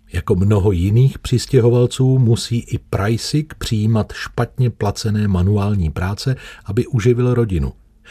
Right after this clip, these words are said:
Ale ne nadarmo se říká, že řemeslo má zlaté dno.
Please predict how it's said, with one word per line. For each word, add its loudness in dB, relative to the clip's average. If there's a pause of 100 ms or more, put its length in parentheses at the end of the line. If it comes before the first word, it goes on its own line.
(280)
Ale 2
ne 2
nadarmo 2
se 4
říká, -2 (120)
že -2 (160)
řemeslo 2
má 2
zlaté -2
dno. -2